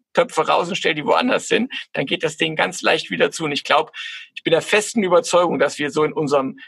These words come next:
in unserer Routine, die wir haben, die auch wichtig sind für uns, einfach viele Dinge immer so machen, ähm, und sie vielleicht einfach so zu ak-, akzeptiert haben, ohne sie zu hinterfragen. Und ich glaub, da sind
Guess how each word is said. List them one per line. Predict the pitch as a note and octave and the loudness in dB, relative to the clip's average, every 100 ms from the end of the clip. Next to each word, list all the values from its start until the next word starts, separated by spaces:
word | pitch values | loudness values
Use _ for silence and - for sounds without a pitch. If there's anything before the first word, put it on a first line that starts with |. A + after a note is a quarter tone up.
| _ | _
in | D3 | -4
unserer | D3 C#3 C#3 | -2 0 0
Routine, | C#3+ - - G#3+ A#3 B3 F#3 | 0 -4 -2 0 4 4 2
die | C3+ C#3 | 0 0
wir | C3+ A#2+ | 0 2
haben, | A#2+ A#2 | 0 0
die | B2+ C3 | 0 0
auch | C3 | 0
wichtig | D#3 G3 - F#3+ | -2 -6 -4 -4
sind | C#3+ C#3 | -4 -4
für | A2 | -4
uns, | B2+ | -4
einfach | B2 C3+ - | -2 -4 -4
viele | G3 F#3 | -6 -4
Dinge | D#3 D3+ D3+ | -2 -2 -2
immer | G3+ A3 D3+ | 2 4 4
so | C3+ | 0
machen, | A#2+ A#2 - F#3+ C#4 _ _ _ _ _ _ - | 0 0 0 -4 -6 _ _ _ _ _ _ 0
ähm, | D3 C#3+ D3 D3 D3 D3 _ | 4 4 4 0 -2 -6 _
und | D3 | -4
sie | - | -2
vielleicht | - A#2+ | 2 2
einfach | D#3 D#3+ | 2 0
so | C#3+ D3+ | -2 -2
zu | - | 0
ak-, | - - | 0 0
akzeptiert | C3+ - C#3+ C#3+ F#3 F3+ | -4 -4 -4 -2 -2 -2
haben, | C3 | -2
ohne | C#3 C#3+ C3+ | -2 0 0
sie | C3+ | -4
zu | C3 | -4
hinterfragen. | B2+ B2+ C3 - - B2+ B2 | -4 -2 -4 -4 -2 -2 -4
Und | A#2 | -10
ich | - | -6
glaub, | - - | -4 0
da | B2 | -2
sind | B2 A#2+ | 0 -4